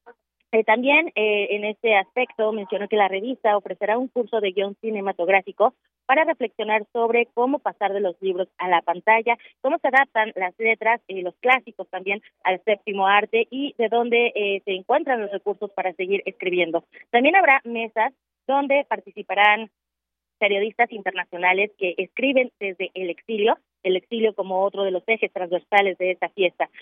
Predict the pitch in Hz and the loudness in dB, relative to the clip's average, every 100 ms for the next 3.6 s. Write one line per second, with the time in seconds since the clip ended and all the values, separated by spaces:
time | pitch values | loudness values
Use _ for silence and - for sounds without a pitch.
0 | - 226 247 262 294 285 - 214 196 202 | -6 2 2 2 0 -2 -6 -2 -2 -2
1 | 202 220 233 208 196 196 220 220 233 226 | 0 2 2 -2 -6 -2 -2 -2 -2 -2
2 | 214 226 208 226 - 185 180 - 208 - | -2 -4 -2 -4 -4 -8 -6 -4 -6 -4
3 | 175 190 196 160 - 214 | -2 0 2 2 2 2